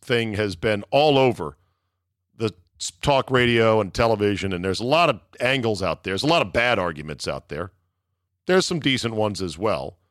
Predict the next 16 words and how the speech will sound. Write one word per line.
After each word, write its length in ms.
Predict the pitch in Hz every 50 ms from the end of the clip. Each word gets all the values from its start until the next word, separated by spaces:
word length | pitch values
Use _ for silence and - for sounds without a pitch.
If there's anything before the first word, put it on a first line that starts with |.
| _ _ _ _ _ _ _ _ _ _ _ _ _
But 140 | - 143 139
my 140 | 151 143 135
feeling 460 | - - 196 233 240 214 170 143 131
is 200 | 127 120 107 -
now 240 | 95 92 95 123 120
the 160 | 110 110 113 - -
argument 600 | 139 139 151 170 147 123 123 101 92 87 85 - _ _ _ _ _ _ _ _ _ _ _ _ _ _ _ _ -
has 220 | - 135 127 117
been 460 | - - 135 127 117 107 101 101 104
won 380 | 127 151 143 107 76 58 50 - - _ _ _ _ _ _ _ _ _ _ _ _ _ _ _ _ _ _ _
just 300 | 98 131 156 151 - -
because 400 | 147 127 - - 135 127 117 -
California 640 | - - 127 120 110 107 - - 117 113 107 104 98
passed 400 | - - 104 101 95 92 - -
this 200 | 95 87 - -
bill. 280 | - - 80 - -